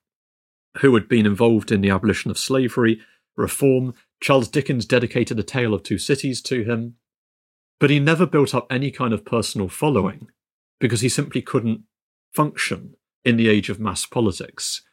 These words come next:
He was a very proud aristocrat. He had an extraordinary sense of his own social class,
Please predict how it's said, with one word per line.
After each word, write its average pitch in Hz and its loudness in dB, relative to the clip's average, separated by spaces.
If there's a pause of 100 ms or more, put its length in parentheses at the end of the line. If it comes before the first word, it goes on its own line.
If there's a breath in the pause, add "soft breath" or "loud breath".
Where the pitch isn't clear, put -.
(120)
He 127 2
was 110 4
a 104 2
very 123 4
proud 107 0
aristocrat. - -4 (360)
He 135 4
had 117 4
an 117 2
extraordinary 131 2
sense - -4
of 98 -10
his 95 -2
own 95 -2
social 95 -4
class, - -6